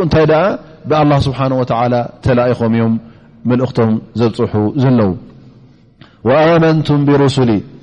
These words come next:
ወዓዘርቱሙሁም፣ ኣይ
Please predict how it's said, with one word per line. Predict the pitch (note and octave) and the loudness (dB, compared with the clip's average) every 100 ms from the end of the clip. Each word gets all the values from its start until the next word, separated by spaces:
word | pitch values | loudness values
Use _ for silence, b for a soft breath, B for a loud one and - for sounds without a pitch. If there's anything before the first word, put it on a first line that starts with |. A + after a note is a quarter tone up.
| B B B B B G#2+ | B B B B B -2
ወዓዘርቱሙሁም፣ | A#2+ B2+ D#3 C3+ B2 C#3+ C3+ B2+ B2 B2 B2+ B2 G#2+ F#2 - - - - - - - | 0 2 0 0 0 2 2 0 0 0 2 0 0 -4 -8 -16 -18 -18 -20 -14 -2
ኣይ | C#3 | 0